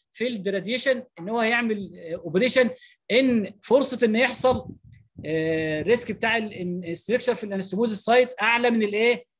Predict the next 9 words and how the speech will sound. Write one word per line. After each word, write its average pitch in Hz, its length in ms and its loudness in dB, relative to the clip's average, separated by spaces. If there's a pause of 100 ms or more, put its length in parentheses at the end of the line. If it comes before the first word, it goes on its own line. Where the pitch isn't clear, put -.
(100)
البرايمري، 240 800 0 (340)
آه، 156 180 -6
راديكال 214 280 -4
بروستاتيكتومي. 208 760 -4 (420)
فرصه 226 320 -2
ان 233 60 2
يحصل 240 440 0
ريتنشن 226 640 2 (260)
اكتر، 220 520 -2